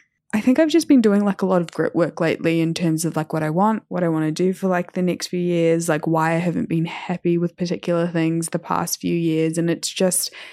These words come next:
see, what works for me might not work for you, but I really had to sit down and be like, "I could do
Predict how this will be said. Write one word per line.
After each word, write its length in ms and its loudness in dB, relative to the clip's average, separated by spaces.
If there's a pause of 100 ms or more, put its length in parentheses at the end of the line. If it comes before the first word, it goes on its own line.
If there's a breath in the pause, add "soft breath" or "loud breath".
(480 loud breath)
see, 180 2
what 220 0
works 260 0
for 120 -2
me 280 2
might 440 -2
not 200 -2
work 240 -4
for 140 -4
you, 420 -2
but 300 -2
I 160 2
really 640 0
had 280 -2
to 100 2
sit 280 -2
down 280 0
and 120 0
be 220 0
like, 340 -2
"I 140 -2
could 240 -2
do 400 2